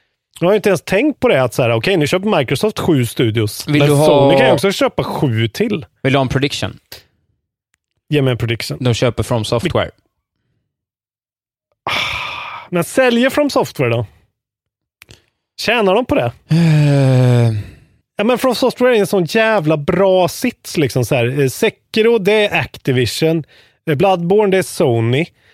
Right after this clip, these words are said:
Speaker 1: Eh, så kan de få säkert ett Microsoft exklusivt, så kan de bara sitta och plocka pengar från dem och ändå, liksom, vara sina egna masters.
Speaker 2: Jo,
Speaker 1: Jag tror
Speaker 2: men jag
Speaker 1: att,
Speaker 2: tror inte
Speaker 1: eh,
Speaker 2: att de vill sätta ner foten, och så är de, liksom, alltså, de är ändå japaner From Software, och Sony har ju,
Speaker 1: Ja.
Speaker 2: liksom, de är ju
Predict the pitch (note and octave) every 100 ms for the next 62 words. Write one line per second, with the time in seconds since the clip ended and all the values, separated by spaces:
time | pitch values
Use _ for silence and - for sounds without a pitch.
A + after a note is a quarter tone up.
0 | _ _ D3 C#3 C3+ C3+ B2+ D#3+ F#3 F#3
1 | E3+ F#3 F3 G#3+ F#3+ - B2 - D3 B2
2 | A#2+ C3 - B2+ - B2+ C#3 A2+ D3 G3+
3 | A#3 G#3 F#3 F#3+ - D3+ - F#3+ - A3
4 | A3+ A3 C#3+ C#3 D#3+ A#2+ A2+ B2+ C#3 C3
5 | A#2+ A#2+ C3 B2 C3 A2+ G#2 C3 B2 C3+
6 | A#2+ A2+ A2 A2 - _ _ _ - C#3+
7 | B2+ C3+ D#3 F3 E3 - E3 - - E3+
8 | B2+ B2+ D#3+ D#3 - - D#3 C3 D#3+ D#3+
9 | D3+ - D3+ C#3+ C3+ C#3+ C3+ C3 B2+ B2+
10 | B2+ A#2+ - B2+ A#2 A2 B2+ - B2+ C#3
11 | D3 C#3 A2+ A2 G#2+ A2 C3 C3+ C3 A#2
12 | A2 - G2+ - G2+ G2 F#2 - G#2+ G#2+
13 | G#2 G2+ G2+ G2+ D#3+ C#3+ C#3+ C#3+ G#2 G2+
14 | G#2+ G#2+ G#2+